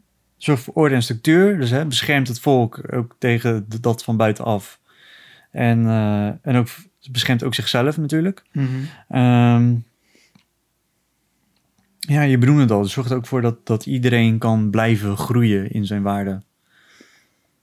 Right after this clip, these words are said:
Speaker 1: Zonder te veroordelen.
Speaker 2: Ja. Ja. En handvatten aanreiken, eh, om dat te kun-, om dat te kunnen ook. Ja.
Speaker 1: Ja, ja. Een mooi stuk van, van, van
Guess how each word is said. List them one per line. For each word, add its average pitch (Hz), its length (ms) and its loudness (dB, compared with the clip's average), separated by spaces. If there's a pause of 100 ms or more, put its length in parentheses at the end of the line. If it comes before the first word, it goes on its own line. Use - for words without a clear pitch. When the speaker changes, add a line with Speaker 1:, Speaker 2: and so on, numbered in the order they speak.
Speaker 1:
Zonder 104 460 -4
te 104 120 -10
veroordelen. 98 680 -8 (200)
Speaker 2:
Ja. 139 320 -12 (600)
Ja. - 160 -14 (300)
En 127 120 -10
handvatten 139 480 -6
aanreiken, 120 540 -6
eh, 123 320 -10
om 123 100 -8
dat 123 140 -10
te - 120 -20
kun-, - 180 -16
om 131 80 -10
dat 120 100 -10
te 139 100 -20
kunnen 139 300 -6
ook. - 260 -20 (420)
Ja. 139 200 -6
Speaker 1:
Ja, 127 360 -2 (320)
ja. - 280 -2 (500)
Een 135 120 4
mooi 165 220 6
stuk 160 220 -2
van, 143 180 -2
van, 131 180 -2
van 127 440 -2